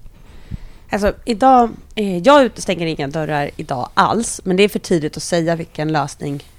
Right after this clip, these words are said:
eh, vi kommer att landa på. Men, eh, det där är ju en av de lösningarna som, eh,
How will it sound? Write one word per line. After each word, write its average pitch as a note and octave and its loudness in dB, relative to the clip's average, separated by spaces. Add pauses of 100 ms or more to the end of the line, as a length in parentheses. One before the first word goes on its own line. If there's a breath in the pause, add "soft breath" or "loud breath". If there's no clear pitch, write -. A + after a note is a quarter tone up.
(140)
eh, D#3+ -12 (520)
vi E3 -4
kommer D#3 -4
att D#3 0
landa D#3+ 0
på. - -8
Men, D#3 -2
eh, D3 -2 (1600 soft breath)
det E3+ -8
där F#3+ 0
är E3 2
ju D#3+ 0 (120)
en A#3+ 0
av A3+ -2
de E3+ -6
lösningarna E3 -6
som, D#3 -2
eh, - -10